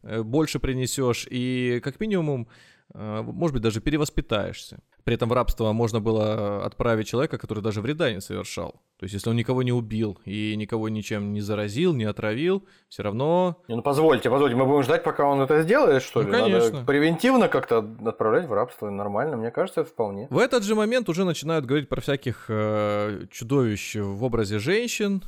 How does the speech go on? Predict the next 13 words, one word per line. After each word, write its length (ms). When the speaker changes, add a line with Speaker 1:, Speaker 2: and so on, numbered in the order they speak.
Speaker 1:
Это 120
стриги, 840
лами. 560
Лами — 380
это 360
такие, 420
ну, 60
что 160
ли, 80
наполовину 1000
женщины, 600
наполовину 800
змеи. 720